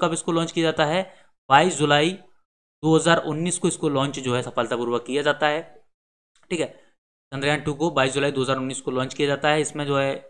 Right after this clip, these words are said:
नेतृत्व में दो महिलाएं थी, कौन कौन सी? मुथैया वनिता और ऋतु करदिल। ठीक है, ये चीज़ आपको यहाँ पर याद रखनी है।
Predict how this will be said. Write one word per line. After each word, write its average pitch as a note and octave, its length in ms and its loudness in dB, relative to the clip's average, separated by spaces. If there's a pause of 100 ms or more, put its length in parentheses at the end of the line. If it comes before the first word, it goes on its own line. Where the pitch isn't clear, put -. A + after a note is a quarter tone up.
नेतृत्व C3+ 340 -10
में C3+ 100 -6
दो D#3 140 0
महिलाएं D3 300 -4
थी, D3+ 100 -8
कौन C#3 160 -10
कौन C3+ 140 -10
सी? - 100 -8
मुथैया B2+ 360 -4
वनिता C3+ 320 -4
और C3 140 -2
ऋतु B2+ 200 -8
करदिल। C3+ 340 -4
ठीक - 720 -12
है, C3+ 60 0
ये C#3 140 -2
चीज़ D3+ 180 -2
आपको C3+ 200 0
यहाँ A#2 200 2
पर B2 100 2
याद A#2+ 260 0 (320)
रखनी A2+ 260 -4
है। F#2 220 -18